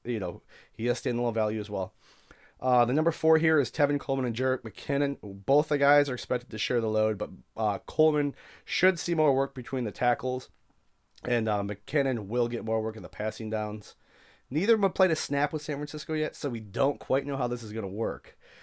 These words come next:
Uh, so it's kind of fluid, but they'll both have standalone value. Um,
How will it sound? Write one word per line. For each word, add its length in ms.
Uh, 300
so 180
it's 80
kind 240
of 80
fluid, 340
but 140
they'll 140
both 300
have 180
standalone 600
value. 460
Um, 500